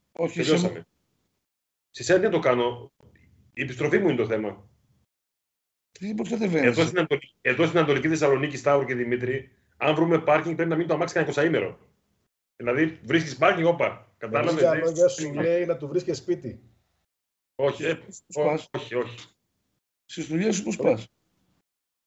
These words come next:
Speaker 2: Ε, με αυτοκίνητο.
Speaker 1: Ποιανού;
Speaker 2: Το δικό μου.
Speaker 1: Ε, τι τρέλα μας πουλάς τώρα, δηλαδή;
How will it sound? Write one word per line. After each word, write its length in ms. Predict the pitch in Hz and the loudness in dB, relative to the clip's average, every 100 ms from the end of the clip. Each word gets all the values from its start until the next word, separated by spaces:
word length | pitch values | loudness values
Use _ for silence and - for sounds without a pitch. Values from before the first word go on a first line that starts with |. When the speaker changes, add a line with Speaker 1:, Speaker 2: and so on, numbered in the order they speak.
| _ _ _ _ | _ _ _ _
Speaker 2:
Ε, 880 | 110 127 127 123 123 127 127 123 120 | -2 0 0 0 2 2 2 0 -2
με 140 | 135 139 | -4 -2
αυτοκίνητο. 540 | 147 139 107 - - _ _ _ _ _ _ _ _ | -2 -2 -6 -6 -14 _ _ _ _ _ _ _ _
Speaker 1:
Ποιανού; 460 | - 196 214 147 110 _ _ _ _ _ _ _ _ _ _ _ - | -8 -4 -2 -4 -8 _ _ _ _ _ _ _ _ _ _ _ -10
Speaker 2:
Το 80 | 156 | -2
δικό 260 | 185 185 156 | -2 0 -4
μου. 240 | 104 95 - _ _ _ _ _ _ _ _ | -4 -12 -20 _ _ _ _ _ _ _ _
Speaker 1:
Ε, 120 | 262 | -16
τι 80 | - | -12
τρέλα 280 | 262 240 180 | 0 4 4
μας 140 | 147 | 4
πουλάς 320 | - 135 120 | 0 0 0
τώρα, 220 | 117 123 120 | 0 -2 0
δηλαδή; 420 | 120 120 113 | -2 -4 -6